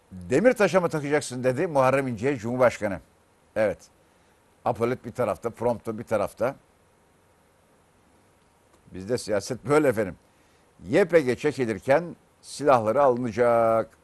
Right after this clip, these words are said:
Hadi bakalım. E, o zaman soru şu.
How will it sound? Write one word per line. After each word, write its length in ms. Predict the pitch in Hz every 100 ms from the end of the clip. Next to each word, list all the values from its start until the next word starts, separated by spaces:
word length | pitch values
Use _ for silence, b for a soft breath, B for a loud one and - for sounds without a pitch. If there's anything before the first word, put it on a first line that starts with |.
| _ _ _ _ _ _ _ _ _ _ _ _ _ _ _ _ _ _ _ _ _ _
Hadi 200 | 101 101
bakalım. 280 | 82 - 60 _ _ _ _ _ _ _ b b b b _ -
E, 180 | 104 -
o 100 | 135
zaman 280 | 120 123 151
soru 280 | - 110 120
şu. 200 | -